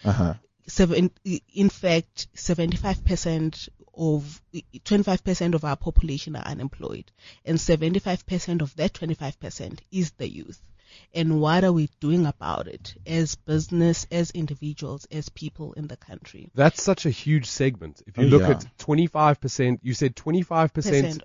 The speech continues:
Speaker 2: of our population are unemployed,
Speaker 3: And
Speaker 2: and that
Speaker 3: seven-,
Speaker 2: number is increasing.
Speaker 3: and seventy-five percent of those are the youth. And those are the guys that are supposed to be entering the job market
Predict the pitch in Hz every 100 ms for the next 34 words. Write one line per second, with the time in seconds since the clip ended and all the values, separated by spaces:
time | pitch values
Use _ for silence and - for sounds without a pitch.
0 | - 180 - 165 175 196 - 160 143 -
1 | 170 185 262 - 156 147 143 139 - 151
2 | 175 - 185 190 196 202 165 196 185 175
3 | 151 156 - 160 - - - 143 - -
4 | 165 160 160 160 165 156 139 135 139 127
5 | 131 117 117 117 - 107 101 143 120 107
6 | 120 151 165 175 165 160 151 147 - 143
7 | 135 135 127 165 180 175 151 120 107 101
8 | 90 95 92 98